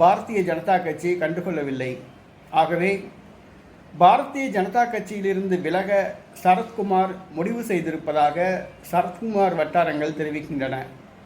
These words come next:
மீண்டும் சமத்துவ மக்கள் கட்சியை ஆரம்பிக்கலாமா என்ற யோசனையில் சரத்குமார்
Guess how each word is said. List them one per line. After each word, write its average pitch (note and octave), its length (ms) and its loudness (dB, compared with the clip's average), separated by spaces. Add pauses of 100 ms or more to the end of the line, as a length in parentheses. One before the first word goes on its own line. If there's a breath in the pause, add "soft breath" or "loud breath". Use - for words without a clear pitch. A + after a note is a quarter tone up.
(760 loud breath)
மீண்டும் C#4 360 4 (140)
சமத்துவ A#3+ 500 2
மக்கள் G#3 340 -2
கட்சியை F3+ 400 0 (240)
ஆரம்பிக்கலாமா F3 760 0 (280)
என்ற D#3+ 140 -4 (120)
யோசனையில் F3+ 580 0 (280)
சரத்குமார் F3 680 0